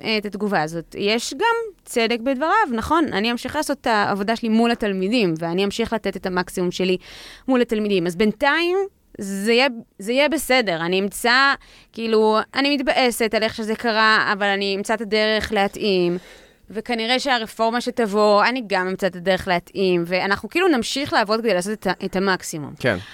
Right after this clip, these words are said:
Speaker 1: אה, אבל כן, אתה צודק שאני חושבת שאולי מה שישאיר אותנו עם הראש מעל המים, חוץ מהעבודה באמת עם התלמידים, שהיא תמיד משאירה אותנו עם הראש מעל המים, זה, זה ה-,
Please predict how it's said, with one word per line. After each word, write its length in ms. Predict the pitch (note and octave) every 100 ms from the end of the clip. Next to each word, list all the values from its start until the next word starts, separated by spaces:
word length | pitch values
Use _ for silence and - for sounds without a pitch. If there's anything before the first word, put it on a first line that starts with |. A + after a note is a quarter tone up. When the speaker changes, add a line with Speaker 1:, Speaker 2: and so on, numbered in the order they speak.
| - - -
Speaker 1:
אה, 240 | G3 F#3
אבל 160 | F3+ G#3+ A#4+
כן, 80 | A#4 D#4+
אתה 120 | A#3+
צודק 340 | D#3 A#3+ F4
שאני 180 | - C#4+
חושבת 220 | - E4
שאולי 280 | C4+ A#3 C4
מה 180 | B3+ B3+
שישאיר 680 | D4+ C4+ - G#3 - - C#4+
אותנו 320 | D#4 A#3+ A3+
עם 240 | G#3 G3+
הראש 480 | G3+ G3 F#3+ B3 C4
מעל 240 | C4+ C4
המים, 340 | C4 D4 G4 F#4+ G#4 - _ -
חוץ 300 | - C4 C4+
מהעבודה 340 | G#3 F#3+ G3
באמת 260 | F#3 F#3 F#3+
עם 80 |
התלמידים, 400 | F#3+ F3+ F3+ F#3+
שהיא 340 | F#3+ F3+ F3+ G3+
תמיד 260 | F#3 F#3+ B3+
משאירה 240 | C4+ G3+
אותנו 200 | F#3+ F#3
עם 100 | F#3
הראש 160 | F#3 F#3+
מעל 160 | G3
המים, 160 | G#3+ F4 F#4+ - - -
זה, 380 | G3 - A3 G3+ - _
זה 460 | F#3 F3 F#3+ G3+ F#3+ - -
ה-, 500 | F#3+ F#3+ F#3+ F#3+